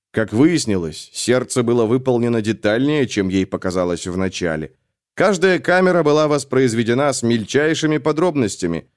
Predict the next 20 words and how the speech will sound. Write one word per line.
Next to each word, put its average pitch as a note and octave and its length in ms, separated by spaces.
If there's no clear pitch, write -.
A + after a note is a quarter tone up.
включая A2 520
тончайшие G2+ 760
артерии A2 580
и G2+ 160
вены A2 460
на A2+ 100
поверхности. A#2 840
Сердце A2+ 560
уютно A2+ 560
устроилось A#2+ 680
в F#2+ 80
ложе B2+ 340
из A2+ 100
песчаника – C#3 760
словно G2 480
изваяние G2+ 680
наросло F#2+ 460
вокруг G2+ 380
естественным A2 840
путём. A2+ 480